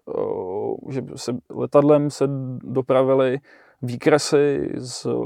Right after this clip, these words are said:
Prahy do Aten a my jsme je museli ořezat, o, zain-, z-, jakoby zainstalovat do rámu a ono jako se to nezdá, když o tom takhle mluvím, ale ono se to pak jako pozná.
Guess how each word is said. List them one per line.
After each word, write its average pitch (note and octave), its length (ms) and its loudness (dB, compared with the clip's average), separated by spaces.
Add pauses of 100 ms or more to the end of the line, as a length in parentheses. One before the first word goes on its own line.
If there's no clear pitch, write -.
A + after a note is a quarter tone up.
(320)
Prahy C3 480 2 (160)
do C3 120 4
Aten F3 460 4 (720)
a B2 60 -4
my C#3 80 0
jsme D#3 160 0
je D3+ 40 4
museli D3 360 4
ořezat, D3+ 800 4 (280)
o, C#3 40 -4 (800)
zain-, C3 440 -4
z-, B2+ 360 -4
jakoby C3 280 -2
zainstalovat C3+ 920 0
do B2+ 420 2
rámu D#3+ 520 4 (420)
a - 120 4
ono D#3 180 4
jako D3+ 280 4
se D3+ 140 -2
to E3 400 6
nezdá, D3+ 360 6
když B2+ 140 -2
o D3+ 80 0
tom D#3+ 140 4
takhle D3+ 240 0
mluvím, D3 420 0
ale C#3+ 500 2 (720)
ono - 160 -10
se C3+ 120 -4
to C#3 100 0
pak C#3 140 2
jako C3+ 160 0
pozná. C3 280 -4